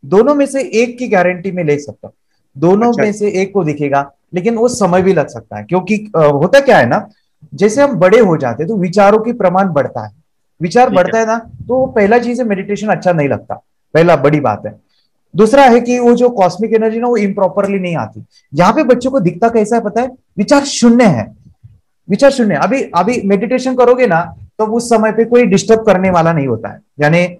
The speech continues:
Speaker 1: उस stage में कोई बोलेगा नहीं आपको, आप शांत हो, रिलैक्स एक जगह पे हो। लेकिन यहाँ पे आप आंखों पे पट्टी बांधोगे ना, बच्चों को, "ए बेटा, ये book लो, हाथ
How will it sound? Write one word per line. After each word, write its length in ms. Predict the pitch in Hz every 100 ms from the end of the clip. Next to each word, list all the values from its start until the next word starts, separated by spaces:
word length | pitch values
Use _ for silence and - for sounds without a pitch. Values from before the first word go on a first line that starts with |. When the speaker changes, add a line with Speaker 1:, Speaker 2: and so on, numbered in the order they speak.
| _
Speaker 1:
उस 160 | 185 180
stage 260 | 196 175 185
में 320 | 185 185 170
कोई 260 | 170 170
बोलेगा 500 | 160 139 165 165 160
नहीं 120 | 151 143
आपको, 540 | 135 151 147 147 - -
आप 100 | 139
शांत 340 | 180 170 160
हो, 140 | 151 151
रिलैक्स 420 | 151 151 147 151
एक 80 | 143
जगह 180 | 143
पे 120 | 135 107
हो। 120 | - _ 151
लेकिन 220 | 196 247
यहाँ 240 | 226 185 196
पे 100 | 226
आप 180 | 208
आंखों 260 | 202 165 196
पे 100 | 214
पट्टी 240 | 208 175
बांधोगे 280 | 208 208 233
ना, 180 | 247 254 _ 160
बच्चों 220 | 160 196
को, 60 |
"ए 120 | 247 247
बेटा, 340 | 202 175 156
ये 180 | 185 208
book 260 | 185 202
लो, 120 | 175 156
हाथ 160 | 160